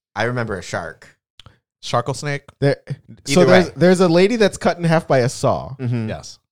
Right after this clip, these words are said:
Speaker 2: Not, not cleanly.
Speaker 3: And then there's a s-, I believe it's a snake.
Speaker 1: Might be a snake. I might be
Speaker 3: And
Speaker 1: misremembering.
Speaker 3: rattlesnakes are poisonous, and I know that Jackson probably has something worth saying about poisonous snake bites.
Speaker 2: I do. So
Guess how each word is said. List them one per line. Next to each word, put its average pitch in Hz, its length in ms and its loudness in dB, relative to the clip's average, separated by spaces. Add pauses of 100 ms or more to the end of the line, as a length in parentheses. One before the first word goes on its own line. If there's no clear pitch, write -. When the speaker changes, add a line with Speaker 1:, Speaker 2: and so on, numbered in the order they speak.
(180)
Speaker 2:
Not, 131 300 -8
not 143 200 -6
cleanly. 90 500 -12 (400)
Speaker 3:
And 139 160 0
then 143 140 0
there's 139 240 2
a 131 40 0
s-, - 300 -8
I 131 120 2
believe 131 420 2
it's 113 180 -2
a 92 60 -10
snake. - 500 -10
Speaker 1:
Might 107 180 0
be 110 100 -8
a 90 40 -6
snake. - 360 -16 (200)
I 92 80 -10
might 110 180 -12
be - 60 -10
Speaker 3:
And 127 140 -2
Speaker 1:
misremembering. 113 80 -8
Speaker 3:
rattlesnakes 156 500 2
are 120 80 0
poisonous, 120 720 -4
and 113 140 -4
I 117 100 -2
know 127 280 0
that 110 260 0
Jackson 139 440 0
probably 113 520 -2
has 110 180 -6
something 110 320 -8
worth 95 180 -6
saying 104 280 -8
about 85 340 -4
poisonous 104 440 -2
snake 107 300 -10
bites. 73 440 -10
Speaker 2:
I 107 80 -12
do. 90 580 -12
So 98 580 -6